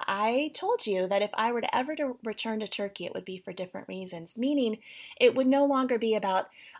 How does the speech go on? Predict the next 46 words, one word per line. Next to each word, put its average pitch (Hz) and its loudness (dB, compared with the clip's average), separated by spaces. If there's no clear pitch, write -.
my 214 4
story 220 4
and 185 -2
my 185 -6
family's 208 -2
story 208 0
and 185 -4
that, 165 -6
that - -8
decade 208 0
of 185 -4
our 170 -4
lives 180 -2
in 180 -8
which 175 -6
we 185 -8
gave 185 -2
so 226 4
much 196 -2
of 180 -8
ourselves. 175 -6
It - -6
would 220 -4
be 294 -4
really 277 -2
to - -4
help 226 -2
others 202 0
fall 208 2
in 196 -2
love 175 -2
with 196 -8
this 180 -8
place 202 -6
that 175 -6
I 285 -6
have 226 -8
fallen 170 -10
in 165 -12
love 165 -8
with. 170 -6
It - -8
would 202 -6
be 233 -4
to 240 -4
help 220 -2